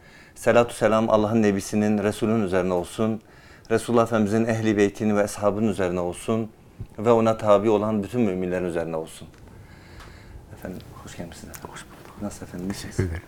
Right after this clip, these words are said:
Speaker 2: Siz nasılsınız?
Speaker 1: Hamdolsun efendim, ellerinizden öperiz efendim. Efendim, <coughs>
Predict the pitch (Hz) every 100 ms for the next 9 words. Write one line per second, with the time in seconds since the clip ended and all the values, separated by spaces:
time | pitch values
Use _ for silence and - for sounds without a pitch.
0 | - - - 101 - 107 - - - -
1 | - - - 92 85 - 87 87 87 82
2 | 87 87 82 - - - - - - -
3 | - - - - - - - - - -
4 | - - - - 104 113 104 113 120 110
5 | - - - - - - - -